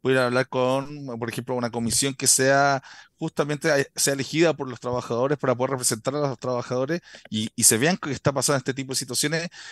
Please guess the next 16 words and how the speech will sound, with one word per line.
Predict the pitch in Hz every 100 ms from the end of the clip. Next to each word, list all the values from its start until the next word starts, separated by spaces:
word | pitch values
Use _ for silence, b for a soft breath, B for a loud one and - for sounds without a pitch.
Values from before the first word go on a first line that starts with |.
| B -
Bueno, | 131 120 - _ _ _ -
si | -
uno | 135 196
tiene | 190 185
realmente | 175 160 170 -
el |
concepto | - 139 160 170
claro, | 147 165
es | 175
mucho | 170 -
más | 180 139
fácil | - 196 -
poder | 139 123 110
debatir | 98 95 104 -
al | 107
respecto. | 107 - 92 - 80